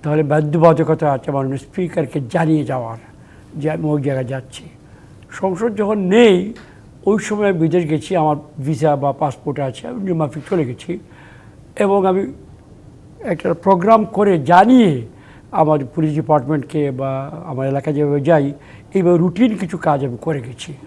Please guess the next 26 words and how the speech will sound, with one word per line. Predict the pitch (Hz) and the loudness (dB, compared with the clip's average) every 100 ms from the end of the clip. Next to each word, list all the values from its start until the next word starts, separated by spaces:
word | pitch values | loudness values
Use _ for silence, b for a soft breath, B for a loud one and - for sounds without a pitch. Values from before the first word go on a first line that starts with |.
| B B B - | B B B -14
সঙ্গে | - 208 220 254 - - - | -8 -4 4 4 4 -4 -4
কেউ | 220 | -2
গেছে | 175 185 226 | 0 0 0
কি | 220 | 0
না | 196 175 | 2 2
গেছে, | 185 196 190 | 0 -2 -2
এটা | 170 175 | 0 -2
ব্যক্তিগত | 147 151 - 165 185 | -2 -4 -2 -2 -2
বিষয়। | 196 175 190 202 233 - - B B B B | -2 -4 -4 -6 -8 -16 -20 B B B B
সঙ্গে | - 170 175 190 190 196 B B B | 0 2 2 0 -2 -8 B B B
একজন | - 170 170 170 165 190 - - - - - - - - | -2 0 2 2 0 -10 -20 -20 -20 -20 -20 -20 -20 -20
সাংসদদের | - 175 185 180 233 247 233 | -8 -2 -2 0 -2 0 -2
পিএস | 175 208 233 185 | -2 2 2 2
বলে | 196 175 | 0 -2
কিছু | 143 156 | -4 -6
নাই | 143 147 | -4 -4
আসলে। | 131 - 120 110 - B B B | -6 -10 -12 -14 -20 B B B
এগুলো | - 277 269 254 | -14 -10 -4 -2
হয়তো | 208 214 | -2 -2
সৌজন্য | 175 190 185 180 180 | -2 -2 -2 -2 0
একজন | 180 170 165 | 0 0 -2
স্থানীয় | 160 175 165 160 | -4 -2 0 0
কাউকে | 165 151 160 | -2 -2 -2
উনি | 151 | -4
ব্যবহার | 147 143 147 139 | -4 -4 -4 -6
করেন। | 156 143 | -6 -6